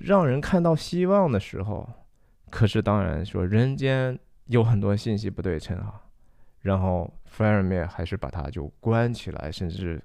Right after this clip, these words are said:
拷打起来。Frodo 也没办法去干涉啊，他，他的能力是有限的，他自己都有可能会直接被带回刚铎呢，因为这个指环的问题。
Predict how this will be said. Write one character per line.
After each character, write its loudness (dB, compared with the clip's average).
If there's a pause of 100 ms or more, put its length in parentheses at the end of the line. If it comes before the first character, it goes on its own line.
拷 4
打 -2
起 -14
来。 -16 (1200)
Frodo 6
也 2
没 0
办 4
法 0
去 -10
干 -2
涉 -2
啊， -4
他， -2
他 -2
的 4
能 0
力 2
是 -4
有 -6
限 -4
的， -8
他 4
自 2
己 0
都 2
有 4
可 0
能 0
会 4 (100)
直 -2
接 4
被 2
带 6
回 4
刚 2
铎 -6
呢， -4 (280)
因 4
为 4
这 -2
个 0
指 -2
环 -2
的 0
问 2
题。 0